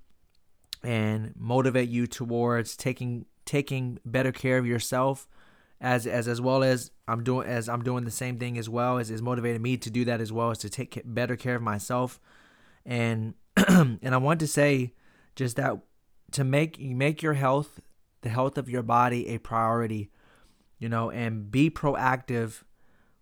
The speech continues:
with your health. You know, don't wait until an ache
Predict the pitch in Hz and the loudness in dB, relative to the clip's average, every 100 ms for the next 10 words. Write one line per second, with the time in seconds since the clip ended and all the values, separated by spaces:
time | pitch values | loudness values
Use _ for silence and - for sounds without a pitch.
0 | - 110 135 139 123 120 107 113 101 - | -6 4 4 4 0 0 2 0 0 -6
1 | - - _ _ _ _ - 113 113 127 | -16 -20 _ _ _ _ -6 -2 2 4
2 | 147 139 143 143 127 123 - 135 131 127 | 4 6 6 4 -2 -6 -4 0 4 4
3 | 123 120 117 - _ _ _ _ _ _ | 4 2 -2 -8 _ _ _ _ _ _
4 | 123 127 139 139 135 - | -4 -2 2 2 2 -6